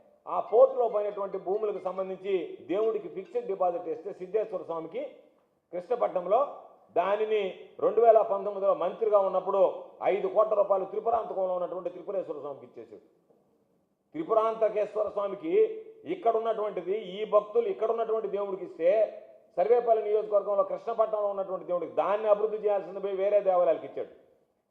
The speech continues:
వైఎస్ఆర్ కాంగ్రెస్ పార్టీ ప్రభుత్వం అధికారంలోకి వచ్చి అడిగితే రెండున్నర కోట్లు ట్రాన్స్ఫర్ కూడా చేశారు.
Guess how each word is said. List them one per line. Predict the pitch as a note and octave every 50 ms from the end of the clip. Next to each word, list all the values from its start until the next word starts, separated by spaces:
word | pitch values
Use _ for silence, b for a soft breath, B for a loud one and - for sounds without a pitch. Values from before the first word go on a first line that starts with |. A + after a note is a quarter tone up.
| _ F#2+
వైఎస్ఆర్ | A2 C3+ E3+ G3 G3 - G#3+ G#3 G3
కాంగ్రెస్ | F#3+ G3 G3 G3 F#3 F#3 - F#3+
పార్టీ | F#3+ F3+ F3+
ప్రభుత్వం | F3+ E3+ F3+ F#3+ F3+ - F#3+
అధికారంలోకి | F3 E3+ F#3 G3 F#3+ F#3 F#3 F#3 F3+ - F3+
వచ్చి | F3 F3 E3+
అడిగితే | E3+ F3+ F#3 F3 A#3 C4 D4 - - - - - - _ - -
రెండున్నర | D#3 F3+ F3+ F3+ F3+ F3 D#3+
కోట్లు | - - G3+ G3+ G3 F#3+ -
ట్రాన్స్ఫర్ | - E3+ F3+ G3+ G3 E3 F#3+ G3
కూడా | D#3+ E3+ D#3+ C#3
చేశారు. | C#3 B2+ - A#2 -